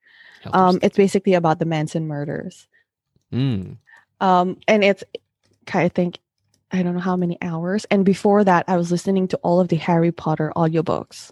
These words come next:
Speaker 2: So that's almost a hundred and sixteen hours. <laughs>
Speaker 1: God.
Speaker 2: So that's, th-, those have been my playlist. I'm so sorry, <laughs> listeners. I've been
Speaker 1: <laughs>
Speaker 2: listening to audiobooks.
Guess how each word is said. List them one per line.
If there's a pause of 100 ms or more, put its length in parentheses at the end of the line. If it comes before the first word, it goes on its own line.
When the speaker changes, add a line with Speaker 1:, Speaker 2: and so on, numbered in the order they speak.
(120)
Speaker 2:
So
that's
almost
a
hundred
and
sixteen
hours. (600)
<laughs> (680)
Speaker 1:
God. (280)
Speaker 2:
So
that's, (200)
th-,
those
have
been
my
playlist.
I'm
so
sorry,
<laughs>
listeners.
I've
been
Speaker 1:
<laughs>
Speaker 2:
listening
to
audiobooks.